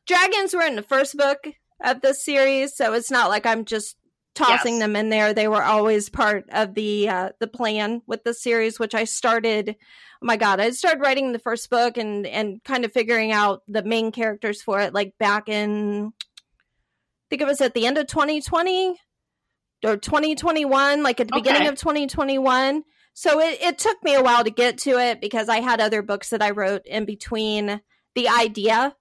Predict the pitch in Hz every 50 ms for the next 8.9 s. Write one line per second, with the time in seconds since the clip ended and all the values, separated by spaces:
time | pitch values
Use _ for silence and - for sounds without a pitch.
0 | _ _ - 285 269 277 269 262 233 214 233 - 233 208 240 226 233 233 - 233
1 | 240 226 208 202 202 196 202 202 - 240 226 226 220 226 233 220 196 - 220 226
2 | 214 214 214 208 208 208 202 202 220 208 208 196 196 190 202 196 - - - -
3 | 208 180 190 175 165 175 - _ _ _ - 359 - 906 906 855 _ - - -
4 | - - - - - 339 294 294 285 277 349 403 - 320 277 254 247 226 208 196
5 | 190 175 170 180 139 107 196 - - 262 233 233 233 311 - 320 - - - 339
6 | - - 285 240 226 240 226 220 202 - - 247 214 220 220 214 226 240 240 -
7 | - 214 214 226 220 220 220 240 247 240 220 196 240 233 226 226 220 220 226 240
8 | 254 269 269 _ 262 247 - - - 269 240 226 226 208 214 233 -